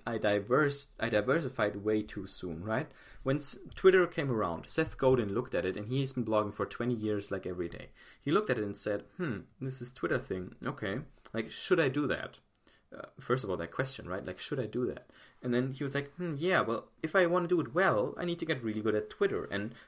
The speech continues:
I probably won't have time to be, uh, do, do the blog well and do Twitter well." He was like, "Okay, so I'm not doing Twitter."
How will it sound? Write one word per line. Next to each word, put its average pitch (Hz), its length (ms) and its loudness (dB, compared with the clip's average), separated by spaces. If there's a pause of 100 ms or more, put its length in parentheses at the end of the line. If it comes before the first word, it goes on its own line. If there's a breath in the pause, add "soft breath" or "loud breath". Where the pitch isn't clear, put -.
I 123 60 0
probably 185 360 -2
won't 123 280 -2
have 120 180 -10
time 156 380 -4
to 98 360 -4
be, 104 360 -4 (100)
uh, - 140 -6
do, 107 300 -4 (460)
do 120 100 -4
the 113 100 -2
blog 131 360 2
well 95 220 4
and 156 240 -4
do 131 120 -4
Twitter 143 320 0
well." 78 300 -4
He - 180 -20
was 110 80 -14
like, 107 180 -2
"Okay, 196 200 -2
so 185 140 -2
I'm 156 60 0
not 147 140 0
doing 147 160 -2
Twitter." - 360 2